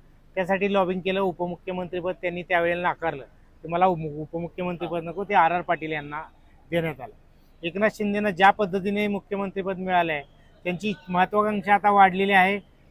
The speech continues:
कॉन्फिडन्स वाढलेला आहे आणि देवेंद्र फडणवीस यांच्या, अ, एकूण, अ, सानिध्यात ते राहतील आणि त्यांचं ऐकतील आणि त्यांचं एक भावलं बनून राहतील. ही जी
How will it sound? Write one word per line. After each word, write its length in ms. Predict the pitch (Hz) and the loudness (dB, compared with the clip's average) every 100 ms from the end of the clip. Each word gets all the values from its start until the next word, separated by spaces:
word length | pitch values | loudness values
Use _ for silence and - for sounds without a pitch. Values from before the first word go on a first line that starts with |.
| - | 0
कॉन्फिडन्स 460 | 190 180 220 240 233 | 0 2 2 2 6
वाढलेला 360 | 208 185 190 | 6 6 6
आहे 280 | 170 165 170 - _ _ | 6 4 -4 -10 _ _
आणि 380 | 151 170 196 208 - - | -2 0 -2 -6 -10 -8
देवेंद्र 300 | 165 180 190 185 | -6 -2 -4 -4
फडणवीस 320 | 190 202 185 | -4 -4 -4
यांच्या, 440 | 190 185 202 202 - _ _ - | -6 2 4 4 2 _ _ -6
अ, 120 | 160 | 0
एकूण, 480 | 165 175 165 196 202 | 0 0 -2 -2 -2
अ, 260 | 196 190 180 | 0 0 0
सानिध्यात 640 | 143 - 175 175 175 196 190 | -4 0 2 2 0 -2 -2
ते 100 | 196 | 0
राहतील 380 | 185 156 - 190 | 2 2 0 2
आणि 280 | 185 185 185 | 2 2 -4
त्यांचं 340 | 190 175 196 | -4 -4 2
ऐकतील 380 | 185 175 - 190 | 2 2 -2 0
आणि 160 | 185 180 | 0 0
त्यांचं 340 | 180 170 190 | -4 -4 -2
एक 120 | 180 | -2
भावलं 320 | 160 151 170 | 0 -2 -2
बनून 240 | 180 180 180 | -4 -4 -2
राहतील. 300 | 165 190 185 - _ _ - | -2 -2 -6 -8 _ _ -2
ही 80 | 202 | 0
जी 260 | 208 233 | 2 0